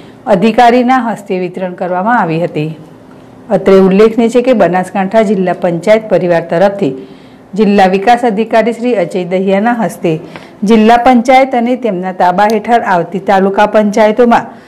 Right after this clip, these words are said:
સેવા બજાવતા આઉટસોર્સથી બસો પચીસ જેટલા સેવકો, વોટર બેરર, સફાઈ કામદાર અને ડ્રાઈવરોને જીવન જરૂરિયાતની સામગ્રીનું વિતરણ કરવામાં આવ્યું હતું અને આ મહામારીમાં ફરજ બજાવતા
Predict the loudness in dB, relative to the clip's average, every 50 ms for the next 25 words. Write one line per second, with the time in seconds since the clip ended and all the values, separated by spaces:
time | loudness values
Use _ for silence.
0 | -20 -20 -18 -8 0 4 4 6 6 6 4 4 2 2 2 2 2 2 2 0
1 | -2 0 0 -2 0 0 -2 -4 -6 -4 -2 -2 -2 -2 -6 -8 -6 -6 -4 -2
2 | -4 -4 -4 -6 -6 -4 -4 -4 -4 -4 -4 -2 -2 0 0 0 2 2 0 0
3 | 0 -2 -2 0 0 -2 -2 0 -2 0 2 2 2 0 2 0 0 0 2 2
4 | 2 2 2 0 -2 0 -2 -4 -4 -2 -2 -4 -4 -2 -2 -2 -2 0 0 0
5 | 0 0 0 -4 -14 -20 -20 -20 -20 -20 -16 -8 -4 -2 -2 0 2 2 4 4
6 | 6 6 6 6 4 4 4 2 0 0 0 0 0 0 0 -2 0 0 0 0
7 | 0 0 2 0 0 0 0 -2 -2 -2 -2 -2 -4 -2 -2 -4 -4 -4 -4 -4
8 | -2 -2 -2 -2 -2 -4 -2 0 -2 0 0 2 0 0 2 2 2 2 2 2
9 | 2 2 0 0 -2 -2 -2 -2 -2 -2 -8 -8 -8 -16 -20 -20 -20 -20 -20 -20
10 | -14 -8 -4 -2 0 2 2 2 2 2 2 2 2 2 2 2 2 2 2 4
11 | 4 2 2 0 0 -2 -2 0 0 0 0 2 2 2 4 4 2 2 2 -2
12 | -2